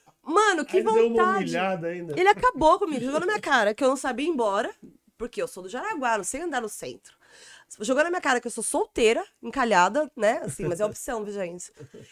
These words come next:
Speaker 1: E jogou na minha cara que eu sou pobre.
Speaker 2: Puta.
Speaker 1: E ele que tava me roubando, saca? É, é, é surreal. Aí meu filho,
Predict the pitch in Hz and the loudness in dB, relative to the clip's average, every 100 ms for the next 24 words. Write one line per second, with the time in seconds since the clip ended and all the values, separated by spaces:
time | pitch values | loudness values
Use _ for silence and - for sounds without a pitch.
0 | - _ - 370 392 330 339 339 330 294 | -20 _ -2 0 2 2 2 2 2 -2
1 | 320 403 392 330 359 247 165 _ _ _ | -2 -8 2 2 2 -2 -4 _ _ _
2 | _ 147 135 131 - 135 127 127 320 330 | _ -10 -10 -10 -14 -14 -12 -6 -2 0
3 | 415 494 - 415 392 381 415 339 294 359 | 4 4 4 -2 0 2 2 6 6 6
4 | 349 - 240 - 339 240 214 226 220 - | 2 0 -2 0 -4 -4 -4 -4 -6 -8
5 | - 269 320 320 330 _ _ _ _ _ | -4 0 2 2 0 _ _ _ _ _
6 | _ _ - 247 269 254 240 | _ _ -2 0 0 -2 -8